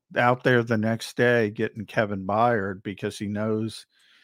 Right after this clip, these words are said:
he needs help on the back end of the defense. So that's how,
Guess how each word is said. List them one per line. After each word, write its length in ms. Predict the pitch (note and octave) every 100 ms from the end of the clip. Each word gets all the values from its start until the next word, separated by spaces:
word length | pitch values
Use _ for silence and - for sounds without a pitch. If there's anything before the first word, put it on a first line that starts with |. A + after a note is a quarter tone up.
| _ - _
he 180 | - D3
needs 280 | B2+ A2+ -
help 300 | C3+ A#2+ -
on 140 | A#2
the 80 | A2
back 360 | - A2+ G#2+ A#2
end 220 | A2 G#2+
of 100 | G2
the 120 | F#2+
defense. 640 | E2+ A2+ A2 F#2 E2 - -
So 340 | A2+ G2+ G2 _ - - _ _ _ -
that's 240 | C3+ C3+
how, 300 | C#3+ C#3